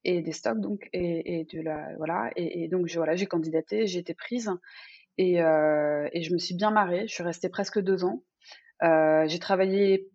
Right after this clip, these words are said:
un peu plus d'un an sur toute la partie, presque un an et demi sur toute la partie, euh, des stocks, d'avoir des modèles pour aller, euh, détecter les, les bons consus-, consensus d'analyse financière, euh, de l'évolution des stocks, et cetera. Et puis, six mois, j'ai travaillé sur, euh,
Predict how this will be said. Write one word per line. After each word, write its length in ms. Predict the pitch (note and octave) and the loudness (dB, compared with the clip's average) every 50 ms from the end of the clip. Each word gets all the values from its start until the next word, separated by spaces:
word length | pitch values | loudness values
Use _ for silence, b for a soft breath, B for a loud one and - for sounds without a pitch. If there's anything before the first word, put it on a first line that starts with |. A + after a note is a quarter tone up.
| _ _ _ - | _ _ _ 0
un 100 | G#3 G3 | 0 2
peu 160 | G3 A3+ G3+ | 2 2 0
plus 160 | - - A#3+ | 2 2 0
d'un 220 | G#3+ A3 G#3 G#3 G#3+ | 2 2 2 2 2
an 160 | A3 A3 A3 | 2 2 2
sur 260 | G3+ - - F#3 F3 | 0 -4 -6 -6 -6
toute 180 | - - A3 A#3 | -4 -4 0 2
la 120 | A#3 A3 | 4 4
partie, 440 | - G3 F#3+ - - - - A3+ A3 | 4 2 0 -2 -6 -6 -4 -4 -4
presque 280 | G3+ - G3+ F#3+ - G#3 | -2 -2 -4 -4 -2 -2
un 80 | G3+ | -2
an 60 | G3 | -2
et 60 | G3 G3+ | 0 0
demi 200 | G3+ G#3+ A3 A3 | 0 0 0 -2
sur 140 | - - | -6 -10
toute 140 | - - - | -14 -6 -2
la 120 | G3+ F#3+ - | -2 0 0
partie, 440 | F#3+ F#3 - - - - G3+ G#3+ | -2 -4 -4 -6 -10 -6 -2 -2
euh, 80 | G3 F3+ | -2 0
des 120 | E3 E3+ | -2 -4
stocks, 400 | E3+ - - - - D4+ - - F#3 F3 - _ _ _ B B B B B B B - | -6 -4 -2 -2 -2 -2 -4 -10 -14 -14 -16 _ _ _ B B B B B B B 2
d'avoir 260 | F3+ F3 F#3 F#3 F3+ | 2 4 2 2 2
des 80 | F#3 | 2
modèles 380 | F#3 F#3+ F#3+ F#3+ G#3 G#3 G#3+ G#3 | 0 2 2 2 2 2 2 0
pour 140 | - F#3+ F3+ | -2 -2 -2
aller, 260 | F3 F3+ F#3 F#3+ F#3+ | 0 0 0 2 2
euh, 180 | F3 E3+ E3+ D#3+ | 2 2 0 0
détecter 540 | D#3+ E3+ F3 F#3 F#3+ G3 G3+ F#3+ - - G#3+ | -4 -2 0 0 0 0 0 -2 -2 -2 0
les, 220 | G3+ F#3+ F3+ F3+ | 2 2 2 2
les 100 | F3 F3 | 2 2
bons 180 | E3+ F#3 G#3+ A3+ | 2 2 0 0
consus-, 480 | - A3 G3 - - - G#3+ G#3 - | 0 -2 -4 -4 -4 -6 -6 -8 -8
consensus 540 | - - A3+ G3+ - G#3+ G3+ - - - G#3 | -6 -4 -4 -2 0 -2 -4 -4 -4 -6 -4
d'analyse 360 | F#3+ F#3 F#3 F#3 F#3+ F#3+ - | -2 -2 0 0 0 -2 -4
financière, 640 | - - G3+ F#3+ F#3 F3+ - - - G#3+ G#3+ A3 A3 A3 B B B B B B B B | -6 -4 -2 -2 -2 -2 -2 -4 -2 0 0 0 0 -2 B B B B B B B B
euh, 60 | - E3+ | -4 0
de 80 | F3+ | 2
l'évolution 400 | F#3 G3 F#3 G3 F#3+ - - G#3 | 2 4 2 2 -2 -2 -4 -4
des 100 | F#3+ F3+ | -4 -4
stocks, 320 | F3 - - G3+ G#3 G3+ G3+ | -6 -4 -2 -2 -2 -2 -4
et 60 | F3 | -8
cetera. 480 | - - F3+ F3+ F#3 F3 F3 G#3 B3 C4+ - | -8 -8 -6 -4 -4 -4 -2 -2 -2 0 -2
Et 80 | G3+ | -2
puis, 380 | F3 - - G3 G3 G3 G3 F#3+ B B B B B B B | -4 -6 -4 -4 -4 -2 -4 -6 B B B B B B B
six 260 | - - - A3+ A3+ | -10 -4 0 2 4
mois, 240 | A3+ A3 A3+ B3+ B3+ | 4 4 4 4 2
j'ai 120 | A#3 A3+ | 2 0
travaillé 480 | - - F#3+ F#3 F#3 F#3 G3 G#3 A3+ A#3 | 0 -2 -2 0 2 2 2 0 0 -2
sur, 340 | A3+ - - - G3 F3+ F3+ | -2 -6 -6 -6 -6 -4 -4
euh, 240 | F#3 F3+ F3+ F3+ | -4 -4 -4 -4